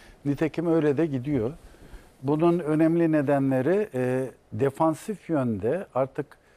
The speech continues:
takımlar çok iyi organizasyonlar yapmaya başladılar. E, böyle olunca, e, bireysel çalışmalar da çok ön plana çıktı. Bu kalecilerin işine geldi. Bir, bireysel çalışmalardan dolayı. İki, defans organizasyonu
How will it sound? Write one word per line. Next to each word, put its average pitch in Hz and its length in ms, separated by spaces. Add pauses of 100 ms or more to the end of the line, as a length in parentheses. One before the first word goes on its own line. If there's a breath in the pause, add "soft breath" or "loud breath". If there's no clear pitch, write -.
(220 soft breath)
takımlar 170 440
çok - 260
iyi 202 80
organizasyonlar 143 960
yapmaya 87 460
başladılar. - 600 (1040 soft breath)
E, 120 200
böyle 180 220
olunca, 180 680
e, 139 220 (100)
bireysel 160 720 (580)
çalışmalar 156 800
da 143 80
çok - 320
ön 143 160
plana 107 380
çıktı. - 520 (520 soft breath)
Bu 160 100
kalecilerin 180 640
işine 156 360
geldi. 113 340
Bir, 185 240
bireysel 160 420
çalışmalardan 104 920
dolayı. 120 260
İki, 180 480
defans 160 380
organizasyonu 131 920